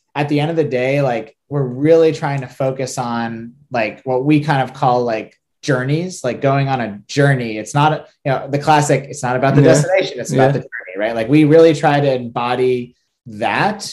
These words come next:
Speaker 1: where, you know, sure, you can come to us with a weight loss goal, but,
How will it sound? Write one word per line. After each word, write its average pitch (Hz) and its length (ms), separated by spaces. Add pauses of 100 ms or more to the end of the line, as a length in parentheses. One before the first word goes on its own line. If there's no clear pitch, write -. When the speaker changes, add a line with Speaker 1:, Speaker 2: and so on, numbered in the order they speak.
(120)
Speaker 1:
where, 123 680 (300)
you 147 80
know, 117 320
sure, - 320
you 185 160
can 208 180
come 165 220
to 147 160
us 127 160
with 123 140
a 117 40
weight 165 240
loss 117 300
goal, 104 480 (320)
but, 139 360